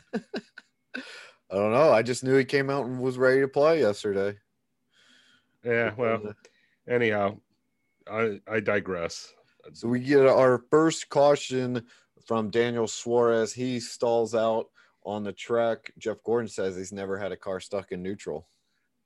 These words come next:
Speaker 2: Yeah, he, I have. I have, Jeff. Um, maybe you should drive more like I do. Um, I, I actually had a, uh, ninety-three Volvo my first <laughs> year here in College Station. The effing thing got stuck in effing neutral.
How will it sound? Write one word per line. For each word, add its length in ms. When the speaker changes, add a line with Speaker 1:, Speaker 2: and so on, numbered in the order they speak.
Speaker 2:
Yeah, 200
he, 320
I 340
have. 440
I 220
have, 200
Jeff. 360
Um, 180
maybe 220
you 80
should 240
drive 320
more 360
like 220
I 160
do. 320
Um, 200
I, 260
I 200
actually 300
had 200
a, 260
uh, 40
ninety-three 580
Volvo 400
my 140
first 420
<laughs> 0
year 140
here 220
in 80
College 320
Station. 500
The 120
effing 320
thing 160
got 220
stuck 280
in 60
effing 300
neutral. 400